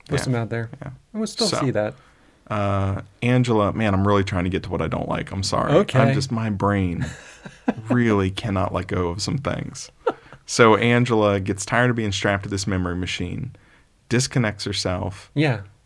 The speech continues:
Speaker 2: Uh, or she doesn't disconnect herself yet. She goes
Speaker 1: She
Speaker 2: over
Speaker 1: goes
Speaker 2: into the
Speaker 1: to the
Speaker 2: room.
Speaker 1: room,
Speaker 2: She wants
Speaker 1: yeah.
Speaker 2: to confront Will.
Speaker 1: Yeah.
Speaker 2: 'Cause that's who she believes she's hooked up to. Because Lady Trieu said, you know, "We have to hook you up to a neutral host to help your,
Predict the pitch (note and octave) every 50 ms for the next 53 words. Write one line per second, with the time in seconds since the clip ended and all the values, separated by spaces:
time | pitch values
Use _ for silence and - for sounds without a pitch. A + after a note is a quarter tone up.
0 | _ _ - A2 G2 F#2+ F#2 F#2 - - - - - - A2 G#2 G#2 G2+ - C#3+
1 | C3+ C3 A#2+ G#2 F#2+ - - G2 F#2+ F#2 F#2+ - G2+ - F#2 F2 - - F#2 F2
2 | - - - - A2+ G#2+ G#2 G#2 A2+ A2+ A2 A2+ A2+ A2+ - - A2+ A2 G#2+ G2
3 | - A#2 A#2 A2+ G#2+ C3 B2 A#2 A2 G#2+ - - A2+ G2+ G2 - G#2+ G2+ - -
4 | G#2 F#2+ F#2 - G#2+ A2 - - - - C3 A#2+ A2+ G#2+ G2 G#2+ G#2+ A2 A2 A#2
5 | B2 - - A2+ G#2 - G#2+ - G#2 G2+ G2 F#2+ F#2+ - - G2+ F#2+ - - A2
6 | G2 G2 - G2+ F#2+ G2 - - - - - - - - - - - - - _
7 | - G2+ G2 A2 G2 F#2 G2+ G#2 G#2 G#2 G2+ F#2+ G2 - G#2 G2 F#2+ F#2+ - F#2+
8 | F2+ F2+ - C3+ C3+ - - - F#2+ F#2 F#2+ F#2+ F#2 F#2+ F#2 - G2+ F#2+ F#2 -
9 | F#2+ F2+ - - - F2+ F#2 F#2+ F#2 F#2 - - F#2 F#2 F#2 - G2+ G#2+ G2+ F#2+
10 | F#2 - - - G#2 F#2+ G2 G2 G2 G2 G2 - - F#2+ F#2 F#2+ F#2+ G2